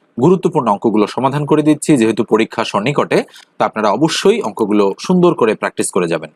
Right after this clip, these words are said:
তো দুইশো বাইশ নম্বর অঙ্কটা দেখেন, টু এক্স স্কয়ার মাইনাস এক্স মাইনাস থ্রি এর উৎপাদক কোনটি? তো ক, খ, গ, ঘ চারটা অপশন রয়েছে। তো আমি অঙ্কটা তুলছি,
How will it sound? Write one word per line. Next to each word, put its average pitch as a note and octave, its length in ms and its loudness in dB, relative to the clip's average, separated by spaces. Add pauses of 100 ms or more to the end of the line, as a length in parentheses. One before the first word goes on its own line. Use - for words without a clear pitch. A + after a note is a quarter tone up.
(260)
তো C#3 100 2
দুইশো D#3+ 240 2
বাইশ A#2+ 280 -2
নম্বর F3 180 0
অঙ্কটা F#2+ 240 -2
দেখেন, G3+ 280 -4 (400)
টু A3 100 8
এক্স G#3+ 200 2
স্কয়ার G3+ 300 0
মাইনাস B2 320 -4
এক্স A#2+ 220 0
মাইনাস G2 320 -4
থ্রি D#3+ 360 2
এর A#2 160 2
উৎপাদক G#2+ 460 -2
কোনটি? G#2+ 280 -2 (420)
তো A#2 280 4
ক, C3 140 2
খ, B2+ 120 -4
গ, G2+ 260 0
ঘ A#2 140 -2
চারটা - 280 -2
অপশন C3+ 240 -4
রয়েছে। D3+ 340 2 (320)
তো A#2+ 60 0
আমি D3 320 -2 (260)
অঙ্কটা A2 300 -2
তুলছি, B2 500 0